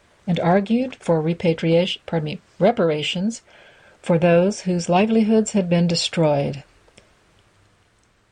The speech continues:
Ogletree also wrote several books on race and justice. Next article comes from the New York Times, August third edition, written by Carl Zimmer.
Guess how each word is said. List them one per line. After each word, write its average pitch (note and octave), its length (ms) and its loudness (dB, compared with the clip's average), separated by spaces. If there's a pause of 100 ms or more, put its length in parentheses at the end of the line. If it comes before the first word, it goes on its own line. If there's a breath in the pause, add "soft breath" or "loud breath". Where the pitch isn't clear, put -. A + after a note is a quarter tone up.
Ogletree E3+ 680 0
also E3 380 0
wrote E3+ 260 0
several G3+ 400 0
books G3 480 -2
on F3+ 180 0
race D#3+ 340 0
and E3+ 220 0
justice. - 720 -6 (1900)
Next C#4+ 260 -2
article A#3 280 0
comes G#3+ 240 0
from G3+ 220 2
the G3 100 2
New G3 120 4
York G3 320 2
Times, F#3+ 520 2
August F#3 520 -2
third F#3+ 240 2
edition, F3 640 0 (1300 soft breath)
written G#3+ 380 4
by F3 260 0
Carl F3 440 -2
Zimmer. F#3+ 560 2